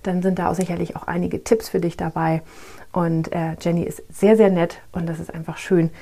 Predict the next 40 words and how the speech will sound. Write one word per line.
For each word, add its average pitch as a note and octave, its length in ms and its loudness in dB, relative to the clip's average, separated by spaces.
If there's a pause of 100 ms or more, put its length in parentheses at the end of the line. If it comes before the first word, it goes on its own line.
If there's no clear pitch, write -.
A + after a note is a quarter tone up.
(160)
sich - 220 -2
mit F3 180 -6
ihr E3 160 0
zu - 120 -6
unterhalten F#3 520 0
und F3 100 0
sie E3 60 -4
ist - 100 -8
natürlich D#3+ 320 -6
auch - 80 -14
überall D#3+ 460 -2 (280)
so - 120 -2
zu - 140 2
finden. F#3 500 2 (160)
Und, E3 520 0
äh, E3+ 300 -4 (180)
ja, - 220 -2 (340)
das - 220 0
muss G3 180 2
ich G3 100 0
sagen, G3 280 2
das F#3 260 -2
waren F#3 240 2
bisher, F#3 440 -2
äh, - 100 0
bei - 140 0
allen G#3+ 260 6
Autorinnen F3+ 480 0
so, F3 200 0 (400)
dass F#3 140 -4
es F#3+ 120 -4
einfach F#3 400 0
eine F#3 140 -2
Freude F3+ 380 4
ist - 280 -4
zu F3+ 80 -10
sehen, E3+ 560 -2
ähm, E3+ 340 -6 (540)
wie F#3 220 0
hilfsbereit - 840 -2